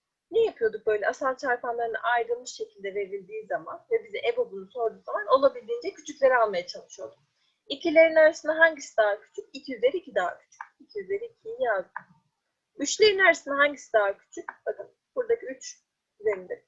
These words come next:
görünmeyen bir bir var. Bu daha küçük değil mi? Üçü yazdım.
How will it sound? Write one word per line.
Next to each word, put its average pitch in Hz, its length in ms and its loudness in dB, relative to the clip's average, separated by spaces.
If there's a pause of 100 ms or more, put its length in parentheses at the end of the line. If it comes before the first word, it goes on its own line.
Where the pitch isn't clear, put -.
görünmeyen 196 560 -2
bir - 0 -
bir 208 200 -4
var. 269 240 -4
Bu 247 100 -4
daha 240 240 4
küçük - 240 -20
değil 269 260 -6
mi? - 80 -18 (480)
Üçü 285 280 -2
yazdım. 226 500 2